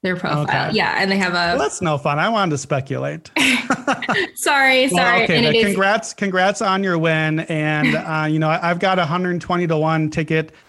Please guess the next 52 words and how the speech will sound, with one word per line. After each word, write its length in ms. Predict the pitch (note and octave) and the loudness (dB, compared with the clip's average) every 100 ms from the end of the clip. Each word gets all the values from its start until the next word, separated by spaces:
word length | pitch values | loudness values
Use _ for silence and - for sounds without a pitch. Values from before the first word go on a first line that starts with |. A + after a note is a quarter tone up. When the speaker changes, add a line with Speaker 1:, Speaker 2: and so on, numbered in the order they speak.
| _ | _
Speaker 2:
on 160 | E3 D#3 | -2 0
a 120 | D3 | -2
Sox 460 | C#3 - D#3+ D#3+ - | -4 0 0 0 -8
Cardinals 720 | - E3+ D#3+ E3 D#3 D3+ D3 | -4 -2 0 0 0 0 -2
World 300 | D#3 D#3 C#3+ | 0 0 0
Speaker 1:
<laughs> 80 | - | -2
Speaker 2:
Series 420 | D#3 D#3+ E3 E3 - - _ | 0 2 0 -2 -10 -20 _
that 200 | F3 E3+ | 0 2
might 260 | D#3+ E3+ F3+ | 2 2 2
already 300 | D#3+ F3 E3 | 0 2 0
be 120 | D#3 | 0
gone 320 | D3 D3 E3 | 0 0 2
by 100 | D#3 | 2
the 80 | D3+ | 2
time 220 | D#3+ D#3 | 0 0
that 80 | D3+ | 0
you 100 | C#3+ | 0
listen 280 | D3+ D3+ E3 | -2 -2 -2
to 60 | |
this 280 | D#3 E3 E3 | 0 0 -2
if 100 | D3+ | -2
the 60 | - | 0
Cardinals 500 | - D3 D3+ D3 D3+ | 2 2 2 0 0
Speaker 1:
<laughs> 20 | |
Speaker 2:
don't 220 | D#3 D3 | 0 0
beat 140 | D#3 | -2
the 80 | D3+ | -2
Dodgers. 640 | C#3+ D3 D3+ D#3+ D#3+ D#3+ - - _ _ - | 0 0 2 2 0 0 -6 -18 _ _ -2
But 240 | D3+ D3+ | 0 0
you 80 | F#3 | 0
know 160 | E3+ | 2
what? 360 | D#3+ D#3+ D#3+ - _ | 2 2 0 -6 _
Go, 240 | D#3+ D#3 | -2 -2
go 240 | D3 E3+ E3+ | -2 0 0
Sox. 380 | - C#3+ C#3+ D#3 | 0 -2 -2 -4
Let's 140 | D3 | -4
see 100 | D#3 | 0
what 120 | D3 | 0
we 60 | C#3+ | 0
can 160 | C#3+ | -2
do. 320 | C3+ C3+ D3 D#3 - - | -2 -2 -4 -10 -12 -2
Speaker 1:
No, 160 | G3+ | 2
I 120 | G3 G3+ | 2 2
hope 200 | A3 A3+ | 0 0
you 80 | |
have 80 | A3 | 0
a 80 | G3+ | 2
miserable 460 | G3 F#3 F#3 F3+ F3 | 2 0 -2 -2 -2
offseason. 720 | D#3+ E3 E3+ - - F3 D3+ | 0 -2 -2 -6 -6 -6 0
<laughs> 560 | D4 D4+ B3 B3 D#4+ - - - - _ | 2 2 2 2 2 0 -2 -4 -8 _
Like 520 | A3 - G#3+ - | -2 0 -4 -2
Speaker 2:
<laughs> 20 | G3 | -4